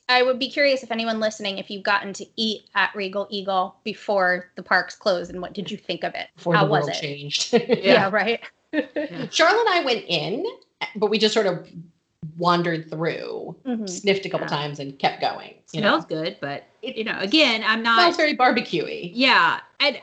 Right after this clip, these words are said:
Speaker 3: I like barbecue fine. I, I'm not, I really have nothing against barbecue, but there's so many amazing foods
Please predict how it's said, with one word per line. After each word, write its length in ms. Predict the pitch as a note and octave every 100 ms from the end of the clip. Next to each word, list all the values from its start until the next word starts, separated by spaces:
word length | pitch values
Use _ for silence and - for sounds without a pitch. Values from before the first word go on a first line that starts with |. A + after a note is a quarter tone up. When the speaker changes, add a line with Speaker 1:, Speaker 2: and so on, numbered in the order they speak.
| G#3
Speaker 3:
I 160 | C#4+
like 260 | D#4+ F4 -
barbecue 380 | C#4+ B3 - B3
fine. 580 | - C#4 G#3+ C3 - - -
I, 120 | G3+
I'm 120 | - C4
not, 140 | -
I 80 | B3+
really 240 | A3+ E4
have 160 | E4+ A#3+
nothing 260 | A#3+ A#3+ A3+
against 360 | F#3+ G3+ -
barbecue, 400 | B3 C4+ B3+ F3+ D#3+
but 140 | G3+
there's 200 | B3 G3+
so 340 | - - D4+ D4
many 540 | C4+ C4 B3 G3+ D3+ -
amazing 640 | F#3+ G3 G#3 A3 A3+ G3
foods 800 | - _ B3 A3 F#3 F3 E3+ -